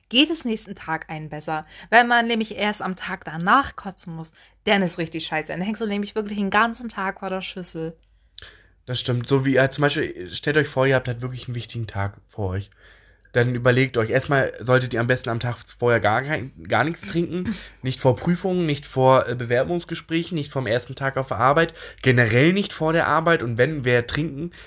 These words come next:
Speaker 2: nee, wie ist der Spruch? Wer saufen kann, muss auch arbeiten können, oder wie war das?
Speaker 1: Oh, wie war denn das? Wer, wer feiern kann, kann auch arbeiten oder
Speaker 2: Ach, keine
Speaker 1: so?
Speaker 2: Ahnung.
Speaker 1: Ach,
Speaker 2: Ihr wisst, ihr wisst, was wir meinen.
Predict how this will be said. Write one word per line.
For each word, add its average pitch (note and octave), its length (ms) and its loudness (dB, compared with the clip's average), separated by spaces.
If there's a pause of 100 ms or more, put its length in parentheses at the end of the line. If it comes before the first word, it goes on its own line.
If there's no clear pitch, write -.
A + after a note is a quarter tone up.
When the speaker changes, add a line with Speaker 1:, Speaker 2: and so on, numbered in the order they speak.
(160)
Speaker 2:
nee, A#2+ 120 -2
wie D3 100 4
ist F3+ 120 -2
der G#3 60 -2
Spruch? A3+ 380 -2 (600)
Wer B2+ 280 0
saufen F3 340 6
kann, F#3 260 -2
muss F3 200 -2
auch C#3+ 160 0
arbeiten G3+ 400 0
können, A3+ 320 -8
oder D3 180 0
wie C3+ 120 -4
war B2+ 120 4
das? B2+ 220 -2 (180)
Speaker 1:
Oh, - 40 -16 (120)
wie F3+ 140 -10
war F3 180 -10
denn F#3+ 200 -8
das? E3+ 260 -8
Wer, F3+ 140 -4 (420)
wer F3 140 -12 (100)
feiern A3 380 -8
kann, B3+ 400 -10 (300)
kann G#3 200 -6
auch A3 100 -8
arbeiten D4 480 -6
oder D#4+ 100 -4
Speaker 2:
Ach, E4 200 0
keine E4 220 0
Speaker 1:
so? - 60 -4
Speaker 2:
Ahnung. G2+ 200 -2 (140)
Speaker 1:
Ach, F#3 80 -4 (140)
Speaker 2:
Ihr D3 140 6
wisst, F3 300 0
ihr B2 100 -2
wisst, C3 180 -4
was A2 180 -2
wir G#2 60 -4
meinen. F#2+ 320 -2